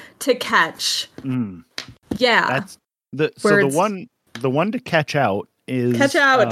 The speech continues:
Speaker 2: um, <laughs>
Speaker 1: The thing I'm gonna start saying now.
Speaker 2: <laughs>
Speaker 1: You gotta catch out, man.
Speaker 2: You gotta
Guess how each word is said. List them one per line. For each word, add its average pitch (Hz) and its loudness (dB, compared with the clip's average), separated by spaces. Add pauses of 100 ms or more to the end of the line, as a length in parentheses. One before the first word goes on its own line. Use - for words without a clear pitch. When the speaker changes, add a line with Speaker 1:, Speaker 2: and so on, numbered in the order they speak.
(140)
Speaker 2:
um, 120 0
<laughs> - -10
Speaker 1:
The 269 6
thing 285 2
I'm 233 2
gonna 233 2
start 226 0
saying 190 0
now. 180 2
Speaker 2:
<laughs> 180 -2 (1200)
Speaker 1:
You 262 0
gotta 285 2
catch 320 0
out, 294 2
man. 302 2 (100)
Speaker 2:
You 143 -8
gotta 156 2